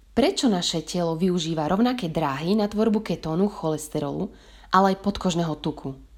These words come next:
A prečo je pri ich tvorbe dôležitý stav Krebsovho cyklu, ktorý prebieha v mitochondrii, ale aj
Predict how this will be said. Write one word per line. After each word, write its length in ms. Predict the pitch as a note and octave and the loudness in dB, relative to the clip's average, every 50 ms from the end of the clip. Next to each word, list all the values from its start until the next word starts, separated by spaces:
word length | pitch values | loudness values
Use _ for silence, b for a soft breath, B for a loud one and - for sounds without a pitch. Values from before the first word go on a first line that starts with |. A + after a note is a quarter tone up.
| - - - - - - - - - - - | -20 -20 -20 -20 -20 -20 -20 -20 -20 -10 -4
A 80 | - D#3+ E3 | -4 -4 -2
prečo 420 | - - G#3+ C4+ E4+ C#4+ - F#4+ | 0 2 2 2 2 2 2 4
je 80 | C#4+ A3 | 4 4
pri 240 | - - G3 G3+ F#3+ | 4 4 2 2 2
ich 120 | - - - | 0 -2 -2
tvorbe 320 | F#3 F#3+ G3 E3+ F#3 E3+ | 2 2 2 2 2 0
dôležitý 500 | F3 F#3 F#3 F#3 F#3 E3+ F3 F3+ - F#3 | 0 0 2 2 0 0 -2 -2 0 -2
stav 320 | F3 - - F3 E3+ E3 | -4 -2 -2 -2 -2 -2
Krebsovho 480 | - F#3+ F3+ F3 - - F3+ E3 D3+ D3+ D3+ | -2 -2 -4 -4 -2 -2 -2 -2 -2 -4 -6
cyklu, 420 | - - D#3+ - - D#3+ D3+ D#3 - B B B B B B B B | -6 -8 -8 -6 -6 -8 -8 -8 -10 B B B B B B B B
ktorý 240 | - G3 F#3+ F3 | 2 2 2 2
prebieha 480 | F#3 - G3 G3+ G3+ F#3+ G3+ F3+ D#3+ D3+ D3+ | 2 0 2 2 4 4 2 2 0 -2 -2
v 100 | F3 F#3 | 0 0
mitochondrii, 640 | E3+ - F3 E3+ - F3 E3+ E3 D#3+ E3+ D#3+ D#3+ D#3+ D#3 B B B B B | 0 -2 -4 -4 -2 -2 -2 -2 -2 -2 -4 -4 -6 -8 B B B B B
ale 320 | B F#3 F#3+ F#3 F3+ E3+ | B 2 2 2 2 0
aj 40 | E3 | -2